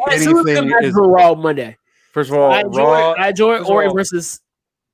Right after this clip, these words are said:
Speaker 2: matches on Raw are not hard to surpass because it's Raw. Raw is naturally terrible.
Speaker 1: Well,
Speaker 2: Okay.
Speaker 1: they, I, I will say that they,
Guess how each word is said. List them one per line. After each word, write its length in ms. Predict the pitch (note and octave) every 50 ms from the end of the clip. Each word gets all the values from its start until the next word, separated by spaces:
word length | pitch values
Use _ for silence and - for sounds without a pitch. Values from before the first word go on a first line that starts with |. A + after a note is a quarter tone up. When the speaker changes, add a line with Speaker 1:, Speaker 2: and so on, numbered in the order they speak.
| _ _ -
Speaker 2:
matches 460 | C3 C3+ D3 E3 F3+ F3+ - G3 E3+
on 180 | F#3 F3 E3+ D3+
Raw 540 | D3 C#3+ C#3+ C#3+ C#3+ C#3 C3+ C3 B2+ B2 B2
are 200 | - B2+ B2+ B2+
not 420 | B2+ B2+ C3 C3+ C3 C3 - -
hard 380 | G2+ G2+ C#3 C3+ C3+ C3 B2+ -
to 80 | - A#2
surpass 520 | - - B2 - C#3 A#2+ A#2 A2+ A2 -
because 400 | _ - A#2 - - C3+ A#2+ G2+
it's 160 | A#2+ A2 -
Raw. 400 | A2 A2+ B2 B2 A#2+ A2+ G#2+ G#2 G2+
Raw 280 | G2+ A2+ A#2 A#2+ B2 B2
is 120 | A#2+ G2+ A#2
naturally 520 | A#2 A#2+ A#2 A#2 A2+ - - A2+ A2 A2+
terrible. 560 | G#2+ - A#2+ A2 G#2 G#2 G2+ - - - - _ _ _ _ _ _
Speaker 1:
Well, 240 | - B3 C4 C#4 C4+
Speaker 2:
Okay. 320 | - - A#2+ A#2+ A#2+ A#2 -
Speaker 1:
they, 260 | G3 C4 C#4+ - - _ - - - - - G#3
I, 80 | G#3+ A#3+
I 200 | B3 A#3 A3 A3+
will 120 | A#3 A#3 A3+
say 240 | A3+ A3 G3 F#3
that 160 | E3+ E3+ D#3 D#3+
they, 300 | F#3 F#3+ F#3+ F#3 F3+